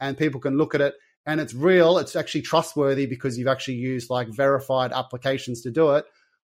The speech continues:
all of a sudden it actually takes the agents out of it. And one of the examples I actually want to, uh, mention, and we, we spoke about this earlier, was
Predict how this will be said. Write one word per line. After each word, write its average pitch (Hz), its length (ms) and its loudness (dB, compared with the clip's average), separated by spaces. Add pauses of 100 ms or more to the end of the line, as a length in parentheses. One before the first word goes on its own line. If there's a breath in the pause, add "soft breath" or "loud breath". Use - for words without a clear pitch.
(100)
all 226 240 6
of 233 80 0
a 233 80 0
sudden 185 300 4
it 151 80 2
actually 147 280 0
takes 139 380 -2
the 135 140 -2
agents 127 380 -2
out 175 200 4
of 120 80 0
it. 117 140 -6 (460)
And 170 180 6
one 202 140 6
of 214 40 0
the 220 60 4
examples 175 480 2
I 151 100 6
actually 143 200 -2
want 139 140 0 (200)
to, 127 60 -6
uh, 131 120 0
mention, 139 380 -2
and 127 100 -4
we, 131 120 -6
we 139 80 -4
spoke 165 260 2
about 151 160 0
this 139 160 -6
earlier, 139 380 0
was 135 320 -2